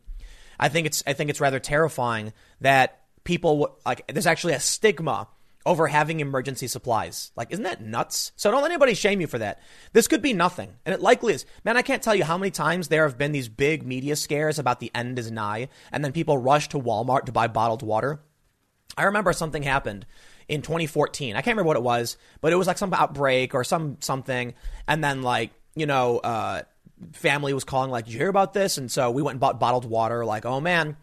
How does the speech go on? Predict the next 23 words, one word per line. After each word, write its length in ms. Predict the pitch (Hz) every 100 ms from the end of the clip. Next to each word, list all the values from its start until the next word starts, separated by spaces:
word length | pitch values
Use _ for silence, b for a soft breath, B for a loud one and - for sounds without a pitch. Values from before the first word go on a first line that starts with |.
| -
Hey, 140 | - 190
man, 220 | 160 147
I'll 80 | -
tell 120 | -
you 100 | 160
what. 340 | 165 170 - - b b b b
The 80 | -
media 300 | 143 170 190
might 120 | 175
be 120 | 170 156
overhyping 520 | 160 151 151 156 151
it 80 | -
for 80 |
clicks. 500 | 131 170 - - - b b b b b _ _
It's 80 | 196
always 200 | 269 240
good 140 | 262
to 60 | 247
have 100 | -
some 140 | 214
bottled 220 | 202 196
water 200 | 202 185
stored, 320 | 143 131 82